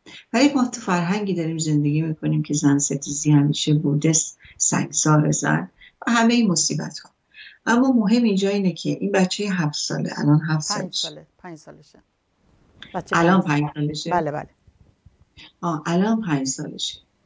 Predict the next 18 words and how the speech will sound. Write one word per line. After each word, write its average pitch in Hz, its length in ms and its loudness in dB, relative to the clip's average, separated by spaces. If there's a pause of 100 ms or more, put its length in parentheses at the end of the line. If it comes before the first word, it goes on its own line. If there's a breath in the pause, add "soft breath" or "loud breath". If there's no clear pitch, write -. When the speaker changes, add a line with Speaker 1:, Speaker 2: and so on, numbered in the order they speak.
(420 soft breath)
Speaker 1:
خب، - 360 -2 (180)
بچهٔ 190 380 2
سه 220 440 2
تا 202 160 0
پنج 165 420 0
ساله 156 400 0
چی 160 260 0
دیده؟ 147 380 2
چون 170 220 -2 (120)
پنج 156 260 6
تا 160 120 0
هفت 151 200 4
ساله 156 280 2
جور 170 220 2
دیگه 160 340 2
ای 170 100 2
می‌بینه. 156 480 2 (220 loud breath)
Speaker 2:
هم. 170 200 -14